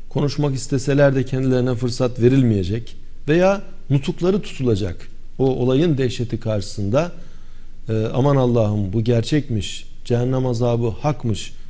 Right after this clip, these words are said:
Bunu gördüklerinde artık nutukları tutulacak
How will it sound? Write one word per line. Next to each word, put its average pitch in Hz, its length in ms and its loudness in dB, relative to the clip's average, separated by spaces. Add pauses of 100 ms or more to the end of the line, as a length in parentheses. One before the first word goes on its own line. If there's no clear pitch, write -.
(100)
Bunu 139 200 4
gördüklerinde 117 840 2 (340)
artık 123 320 0 (360)
nutukları 131 640 2 (100)
tutulacak 139 580 0